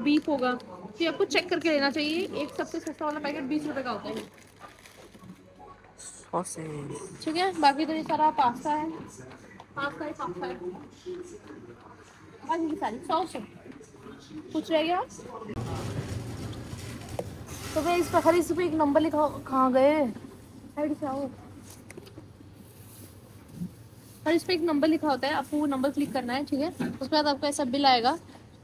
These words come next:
Speaker 1: तो ये जो है से ना, वन थर्टी सेवन रु-, रुपीज का हो रहा है इतना सा लहसुन।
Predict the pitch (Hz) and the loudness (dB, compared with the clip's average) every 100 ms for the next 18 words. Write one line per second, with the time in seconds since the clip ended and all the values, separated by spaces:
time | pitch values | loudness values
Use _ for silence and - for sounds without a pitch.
0 | - 247 262 254 262 285 254 294 285 277 | 2 6 8 6 6 4 6 8 8 6
1 | 294 - 269 254 311 320 - - - - | 4 4 4 6 2 -4 -12 -18 -20 -20
2 | - - - - - - - - - - | -20 -20 -20 -20 -20 -20 -20 -20 -20 -20
3 | - 262 262 294 285 302 269 262 262 247 | -4 2 4 4 4 4 4 6 4 4
4 | 262 285 247 - 247 233 226 226 196 - | 2 4 2 2 2 2 2 0 -2 -8
5 | 226 214 233 220 196 190 185 | -4 -4 -2 -2 -2 -4 -10